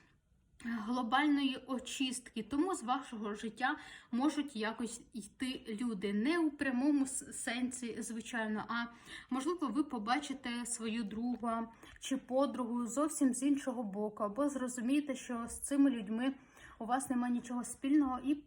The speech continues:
ви завершите ваше спілкування. Навіть це може стосуватися і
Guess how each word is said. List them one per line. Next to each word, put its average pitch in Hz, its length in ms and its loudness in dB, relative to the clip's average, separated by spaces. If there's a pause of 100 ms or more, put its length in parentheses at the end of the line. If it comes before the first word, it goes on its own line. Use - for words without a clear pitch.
(480)
ви 269 320 4
завершите 240 600 -4
ваше 220 340 -4
спілкування. 208 840 -4
Навіть 262 340 -2
це 262 120 -2
може 233 300 -4
стосуватися 226 880 -4 (640)
і 311 180 4